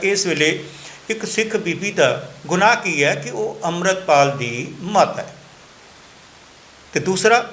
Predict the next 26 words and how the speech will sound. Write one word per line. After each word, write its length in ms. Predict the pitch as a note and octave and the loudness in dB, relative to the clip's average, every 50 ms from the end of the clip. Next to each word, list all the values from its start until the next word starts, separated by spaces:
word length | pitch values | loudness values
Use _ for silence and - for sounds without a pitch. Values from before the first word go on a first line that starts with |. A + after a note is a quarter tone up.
| - - - | -12 -6 -4
ਉਹ 120 | E3+ C3+ | -4 -4
ਸਿੱਖ 220 | - - - G#2+ - - - - - - - - - | -4 -6 -8 -10 -12 -16 -20 -20 -20 -20 -20 -6 0
ਕਿ 100 | E3 E3+ | 2 2
ਇਸ 120 | F3 - | 4 2
ਤੋਂ 100 | - F#3 | 0 0
ਪਹਿਲਾਂ 240 | F3+ F#3+ F#3 F#3 F3 | 0 2 2 4 2
ਇੰਨੇ 200 | E3+ E3 F3 F3+ | 2 2 0 0
ਲੀਡਰ 300 | F3 D3+ D3 D3 F3 F3 | 0 0 2 2 2 2
ਨੇ, 120 | F#3 F3 | 4 2
ਇੰਨੇ 220 | D#3+ D#3 D#3+ E3 E3 | 2 2 4 4 4
ਐਮ 120 | D#3 C#3+ | 4 2
ਪੀ 180 | C#3+ D3 F#3 F3 | 0 -4 -6 -2
ਨੇ, 100 | D#3 D#3+ | -2 -2
ਇੰਨੇ 420 | F#3 - - F3 D#3+ D#3+ E3+ F3+ | -2 -2 -2 -2 -2 -2 -2 -2
ਉਹਨਾਂ 260 | F3 E3+ E3+ F3 F3+ | -2 0 0 0 0
ਦੇ 120 | F3 F3+ D#3 | 2 2 0
ਉੱਤੇ 220 | D3 D3 - F3+ | 0 0 0 -2
ਪਰਚੇ 420 | F#3 - - C#3+ C3 - - F#3 F#3 | -2 0 0 0 0 0 0 0 0
ਦਰਜ 340 | F#3 - D#3 D3+ D3+ D3 | 2 4 2 2 2 0
ਨੇ। 200 | D3+ C#3+ D3 E3+ | -2 0 0 -2
ਜਰਾ 240 | - - F3 E3 E3+ | 0 2 2 2 2
ਝਾਤੀ 320 | E3 - F#3 D3 - - D3+ | 2 2 0 0 0 -2 -2
ਤਾਂ 120 | - F3 E3 | -2 0 0
ਮਾਰ 160 | D3+ C#3+ C#3+ | 2 0 -2
ਕੇ 120 | C#3+ E3+ | -2 -4
ਦੇਖੋ, 440 | D#3+ E3 D#3 - - G#3+ A#3 - - | -6 -6 -8 -6 -4 -6 -6 -6 -10